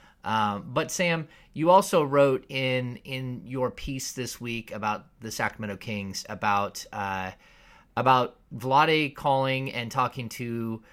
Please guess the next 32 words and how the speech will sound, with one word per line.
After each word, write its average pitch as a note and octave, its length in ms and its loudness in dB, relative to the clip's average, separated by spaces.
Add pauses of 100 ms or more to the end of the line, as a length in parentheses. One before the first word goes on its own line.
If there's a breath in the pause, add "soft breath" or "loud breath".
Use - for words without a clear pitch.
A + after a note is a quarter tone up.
(320 loud breath)
a A#2 80 -4
group C#3 320 2
of, C3 500 -2
of C3 140 -4
owners A2+ 460 0
and G#2 120 -8
saying, A#2 320 -4
"Look, C3 300 -2 (300)
let's B2 280 -6
just - 280 -10
knock A#2 400 -2
it B2 80 -2
off A2+ 260 0
and A2 140 -8
start G#2+ 240 -2
enjoying A2+ 380 -6
it." A2 120 -6
I've B2+ 240 -2
talked C3 220 0
to A2 80 -12
Vlade A2 340 -2
since. A2+ 400 -8 (400 loud breath)
Uh, G2+ 140 0
I A2 160 2
know A2+ 340 0 (280)
exactly A2 500 -4
what A2 160 -4
he G#2+ 80 -6
said B2 260 -6
to - 80 -14
them, A2+ 320 -6
and G#2+ 340 -6